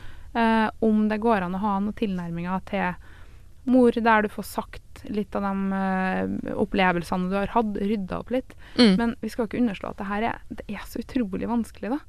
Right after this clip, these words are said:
Speaker 2: Ja, det er kjempevanskelig.
Speaker 1: Jeg har, ehm, jeg har, eh, folk fra min barndom selv som jeg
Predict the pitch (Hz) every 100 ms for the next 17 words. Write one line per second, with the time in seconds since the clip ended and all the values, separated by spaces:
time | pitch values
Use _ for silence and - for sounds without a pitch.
0 | - - 214 208 - 196 247 240 226 226
1 | 226 226 226 - 214 220 214 226 - -
2 | - - - 233 - - - 208 220 220
3 | 226 208 185 185 208 208 - 220 -